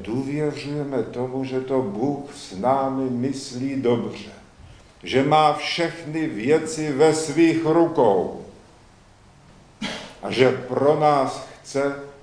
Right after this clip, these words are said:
jen to nejlepší. A protože Boží péče o člověka nekončí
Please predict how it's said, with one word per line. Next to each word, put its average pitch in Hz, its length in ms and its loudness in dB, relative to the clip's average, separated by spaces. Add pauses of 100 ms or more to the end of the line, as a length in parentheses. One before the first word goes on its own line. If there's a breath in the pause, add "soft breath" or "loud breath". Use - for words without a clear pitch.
(140)
jen 120 500 2 (260)
to 117 460 0 (120)
nejlepší. 95 760 -4 (1300 loud breath)
A 131 120 6
protože 156 640 0
Boží 120 440 0
péče 123 500 -2
o 113 140 -4
člověka 120 680 -6 (1160 loud breath)
nekončí 143 1300 0